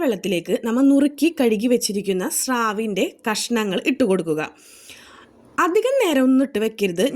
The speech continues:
ഞാൻ ഈ വീഡിയോ, ഏഹ്, സ്പീഡൊന്നും കൂട്ടിയിട്ടിട്ടില്ല, നിങ്ങൾക്ക് കറക്റ്റായിട്ട് മനസ്സിലാവാൻ വേണ്ടിയിട്ടാണ് ട്ടോ. ദാ ഇതുപോലെ ഞാൻ ഈ കാണിക്കുന്ന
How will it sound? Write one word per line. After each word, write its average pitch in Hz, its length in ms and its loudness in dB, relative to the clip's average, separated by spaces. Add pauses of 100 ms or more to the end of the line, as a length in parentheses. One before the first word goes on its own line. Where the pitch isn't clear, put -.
ഞാൻ 254 140 -2 (260)
ഈ - 20 -2 (100)
വീഡിയോ, 214 260 2 (500)
ഏഹ്, 220 120 2
സ്പീഡൊന്നും 247 540 2
കൂട്ടിയിട്ടിട്ടില്ല, 220 540 0 (100)
നിങ്ങൾക്ക് 208 300 0 (160)
കറക്റ്റായിട്ട് 233 480 0
മനസ്സിലാവാൻ 208 460 0
വേണ്ടിയിട്ടാണ് 202 440 0
ട്ടോ. 233 80 2 (100)
ദാ 240 60 0 (200)
ഇതുപോലെ 190 460 0
ഞാൻ 247 160 -2
ഈ 359 120 -8
കാണിക്കുന്ന 226 360 -2